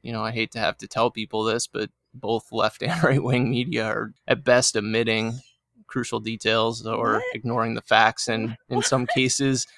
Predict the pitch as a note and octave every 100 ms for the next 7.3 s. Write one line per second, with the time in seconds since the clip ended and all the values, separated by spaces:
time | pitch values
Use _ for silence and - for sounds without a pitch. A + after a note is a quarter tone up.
0 | - _ C3 D3+ D#3+ F3 D3+ F#3+ G#3 D#3+
1 | C#3 A2+ D3+ - F#3 G3 F#3 C#3+ C3 C3+
2 | D#5 G3+ F3 C3 B2 B2 D3 F3 - D3
3 | D#3 D#3+ D#3+ D3+ D#3+ D#3 D#3+ - E3+ D#3+
4 | B2+ A#2+ A#2 B2 D3+ E3 F#3 F3+ F3 D#3+
5 | D3+ C3+ C#3 - - C4 C4 B3+ A#3 -
6 | - - A3+ A3+ - F#2 A#3 - - A2
7 | - C#3+ A#2+